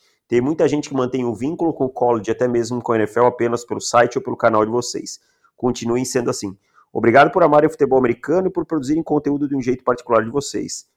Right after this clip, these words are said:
Atenciosamente, Lucas Emanuel, Tio Sam da N F L. Esse é o arroba dele, Tio Sam underline N F L, lá no, no Twitter. Cara, obrigado pela mensagem, ficamos muito felizes mesmo, porque é tudo que a gente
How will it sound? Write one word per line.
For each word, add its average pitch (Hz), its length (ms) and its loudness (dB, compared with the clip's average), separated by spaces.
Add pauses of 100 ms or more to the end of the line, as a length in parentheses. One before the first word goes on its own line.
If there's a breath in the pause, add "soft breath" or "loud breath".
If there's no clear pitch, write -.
Atenciosamente, 113 640 -2
Lucas 117 300 -2
Emanuel, 117 560 0 (360 soft breath)
Tio 123 160 -8
Sam 123 260 -2
da 113 100 2
N 113 100 0
F 110 220 -6
L. 110 180 0 (340)
Esse 104 260 -2
é 113 60 6
o 107 100 6
arroba 110 440 4
dele, 101 240 -2
Tio 98 180 -14
Sam 127 380 -2 (160)
underline 107 640 4
N 104 100 -2
F 104 240 -6
L, 107 140 2
lá 104 120 4
no, 110 300 -2 (340 soft breath)
no 107 120 -8
Twitter. 120 420 -6 (400)
Cara, 139 220 8
obrigado 139 540 4
pela 131 160 2
mensagem, 117 560 -2
ficamos 120 460 -4
muito 131 220 -6
felizes 123 360 -2
mesmo, 131 320 0
porque 156 340 0
é 151 40 6
tudo 156 280 -8
que 190 100 -2
a 170 60 0
gente 170 500 -8